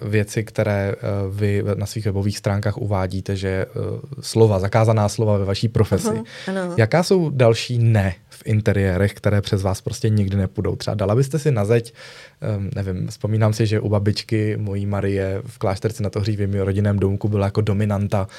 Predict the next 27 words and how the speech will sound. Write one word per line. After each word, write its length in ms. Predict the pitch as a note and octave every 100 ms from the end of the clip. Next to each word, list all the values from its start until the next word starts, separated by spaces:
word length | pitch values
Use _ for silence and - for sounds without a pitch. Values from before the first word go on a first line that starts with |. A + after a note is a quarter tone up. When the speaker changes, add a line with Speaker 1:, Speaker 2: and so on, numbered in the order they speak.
| - -
Speaker 1:
vyšívaný 600 | G2+ G#2+ - B2+ A2 A2 G#2+
obraz 340 | G#2 A2 G2+
Hradčan 560 | F2 G#2 - - E2 D#2+
a 60 |
že 100 | F#2
mi 80 | F#2
ho 100 | G#2
potom 220 | G#2+ A2+
chtěla 260 | A2 B2 A#2
jednou 220 | A2+ B2+
darovat 440 | A#2 G#2 F#2+ F#2 - - - -
Speaker 2:
Mhm. 200 | G#3 G#3+
Speaker 1:
a 120 | F#3+ -
pro 200 | A2 A2
mě 140 | A2+
bylo, 400 | A2+ A2 A2 A2+ - -
mm, 480 | G#2+ G#2 G#2 G#2 G2+ -
rodině 500 | - A2 A#2 A#2 A2
hrozně 460 | G#2 G#2+ G#2+ G#2+ -
složitý 440 | - A#2+ A2+ C3 G#2+
s 80 |
ní 80 | G#2+
vykomunikovat, 680 | G2+ A#2+ G#2 G2+ F2+ F#2 F#2
že 260 | F#2+ G#2+ G2+
se 240 | - G#2+
mi 220 | G2+ G2+
ten 200 | G#2 G2+